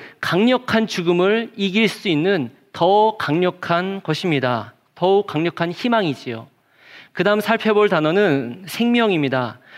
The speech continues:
생명은 죽음과 대조됩니다. 세찬 눈바람이 치는 한겨울, 어,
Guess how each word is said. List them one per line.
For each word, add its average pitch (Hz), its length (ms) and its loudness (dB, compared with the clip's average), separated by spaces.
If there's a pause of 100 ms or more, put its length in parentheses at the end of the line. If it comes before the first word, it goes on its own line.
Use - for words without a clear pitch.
(160)
생명은 214 580 2
죽음과 185 560 2
대조됩니다. 151 1040 0 (600)
세찬 240 380 0
눈바람이 190 480 2
치는 190 240 0
한겨울, 165 680 0 (300)
어, 139 340 -2